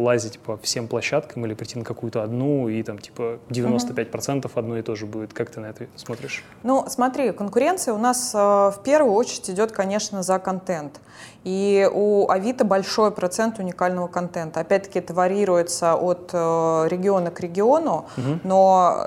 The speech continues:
Speaker 2: этот процент реально настолько ощутим, что имеет смысл смотреть.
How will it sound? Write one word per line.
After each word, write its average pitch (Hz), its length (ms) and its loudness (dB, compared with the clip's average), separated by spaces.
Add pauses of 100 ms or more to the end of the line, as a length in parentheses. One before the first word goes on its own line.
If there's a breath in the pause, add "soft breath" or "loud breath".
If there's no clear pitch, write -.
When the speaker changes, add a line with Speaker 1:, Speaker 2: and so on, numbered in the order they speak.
Speaker 2:
этот 196 260 -2
процент 226 380 0
реально 190 300 2
настолько 180 460 -2
ощутим, 254 600 -4
что 175 1300 2
имеет 202 400 0
смысл 220 360 -2
смотреть. 175 640 -2